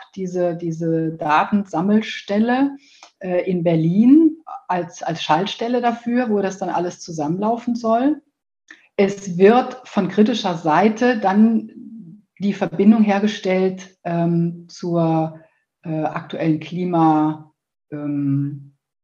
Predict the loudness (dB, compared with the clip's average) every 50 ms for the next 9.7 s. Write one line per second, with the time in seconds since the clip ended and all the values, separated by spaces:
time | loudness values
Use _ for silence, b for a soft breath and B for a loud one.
0 | _ _ _ _ _ _ _ _ -20 -16 -10 -8 -4 -4 -2 0 0 0 0 0
1 | -2 -6 -8 -6 -4 -4 -4 -4 -4 -6 -6 -4 -6 -10 -12 -16 -20 -16 -10 -6
2 | -2 0 0 2 2 2 0 0 0 -2 -2 -4 -8 -12 -16 -20 _ _ _ _
3 | _ _ _ _ _ _ _ _ _ _ _ _ _ _ _ _ _ _ _ -2
4 | 0 2 2 2 2 0 -2 -4 -6 -6 -6 -6 -6 -4 -6 -6 -8 -8 -8 _
5 | -2 0 0 0 -2 -4 -8 -8 -8 -10 -14 -20 -20 B B B B B B B
6 | B B B _ -4 -4 -4 -4 -8 -8 -6 -4 -4 -4 -6 -8 -8 -8 -8 -8
7 | -8 -10 -10 -6 -2 2 2 4 4 2 2 0 -2 -2 -2 -2 0 0 0 -2
8 | -2 -6 -12 _ _ _ _ _ _ -6 -6 -6 -2 -2 -2 -4 0 4 6 6
9 | 8 8 6 4 4 6 6 6 8 6 6 2 B